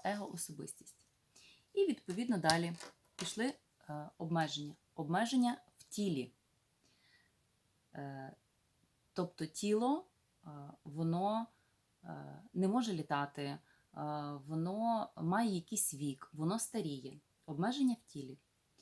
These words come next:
Воно має якось рухатись, так? Воно має якось ходити. Обмеження в часі, да? Допустим, це годинничок такий.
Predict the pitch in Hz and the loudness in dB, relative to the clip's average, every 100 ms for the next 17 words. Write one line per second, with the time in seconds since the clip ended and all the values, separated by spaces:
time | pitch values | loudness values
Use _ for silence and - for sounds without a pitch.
0 | _ _ _ 160 202 247 202 196 185 208 | _ _ _ 0 6 6 6 4 2 0
1 | 208 - 151 143 - - 156 - 226 - | -4 -4 -6 -6 -12 -12 -14 -8 -8 -8
2 | - 165 170 160 156 160 165 - 139 127 | -4 -2 0 0 -4 -6 -8 -10 -6 -6
3 | - 135 - _ - - - 208 262 302 | -8 -18 -20 _ -20 -20 -6 4 6 6
4 | 285 269 - - - 196 180 165 - 151 | 4 2 -2 -6 0 6 6 4 0 -4
5 | 156 160 _ 208 233 320 - 170 156 - | -6 -8 _ -6 -4 -4 -8 -8 -8 -8
6 | 156 - 165 156 - 160 190 165 147 139 | -12 -10 -8 -8 -6 0 2 4 2 -2
7 | - - - - 147 | -6 -12 -18 -16 -18